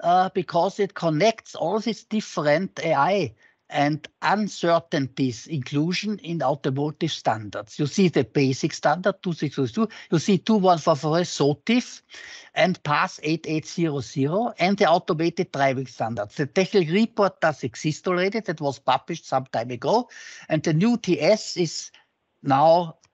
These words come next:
eval-, is now worked on in many, many subgroups, yeah. And this is very important because it has to connect with pas eight eight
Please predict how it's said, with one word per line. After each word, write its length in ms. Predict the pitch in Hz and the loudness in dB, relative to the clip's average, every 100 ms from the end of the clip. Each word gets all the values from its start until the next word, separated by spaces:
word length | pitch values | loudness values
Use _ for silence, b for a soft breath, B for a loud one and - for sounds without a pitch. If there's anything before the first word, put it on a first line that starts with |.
| _ | _
eval-, 420 | 160 151 156 151 151 | -2 2 2 0 -2
is 200 | 147 - | -6 0
now 420 | - 143 151 151 139 | 2 4 2 -2 -2
worked 380 | 151 170 - | 2 2 2
on 320 | 147 175 208 190 | 0 2 2 -2
in 240 | 156 143 | -2 0
many, 240 | 151 208 | 2 0
many 260 | 190 160 143 | 2 0 0
subgroups, 920 | 131 - 113 - 190 247 - - - | -2 -4 -4 -6 -2 -2 -2 -14 -8
yeah. 220 | 135 185 233 _ B B B B - | 0 0 0 _ B B B B -2
And 380 | 156 170 175 - | 2 2 0 -2
this 240 | 226 214 | -2 0
is 140 | 196 - | -4 -2
very 300 | 165 196 202 | 0 2 0
important 560 | 196 - 151 165 _ - | 0 -2 -2 -2 _ -4
because 340 | 180 175 170 | -2 0 0
it 140 | 180 | 0
has 240 | 170 175 - | -2 -4 -2
to 100 | 175 | -4
connect 640 | - 131 135 190 - - | -2 0 2 0 -2 -4
with 220 | 165 139 - | -2 -2 0
pas 300 | 139 143 - | -2 -2 -4
eight 260 | 139 127 | -4 -4
eight 280 | 131 127 120 | -6 -6 -8